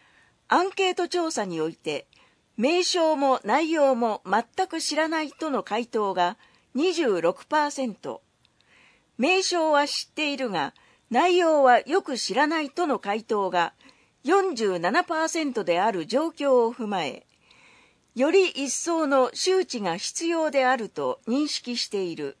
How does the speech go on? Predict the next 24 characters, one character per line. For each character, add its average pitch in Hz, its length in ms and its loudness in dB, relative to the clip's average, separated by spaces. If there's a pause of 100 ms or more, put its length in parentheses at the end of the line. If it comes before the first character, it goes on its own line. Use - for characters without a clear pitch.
(2500)
無 254 120 -2
所 392 200 2
属、 170 480 -4 (120)
池 359 300 -2
田 320 140 2
里 262 160 -4
奈。 208 260 -4 (1200)
社 269 240 -2
会 392 280 4
的 302 320 -4
養 359 240 4
育 311 260 -4
の 269 220 2
推 339 320 -4
進 302 300 -4
に 269 140 -4
つ 247 140 -12
い 214 80 -10
て。 - 300 -14 (880)
問 233 220 -4
い。 - 60 -20 (600)
里 349 480 2
親 302 240 0
や 247 260 0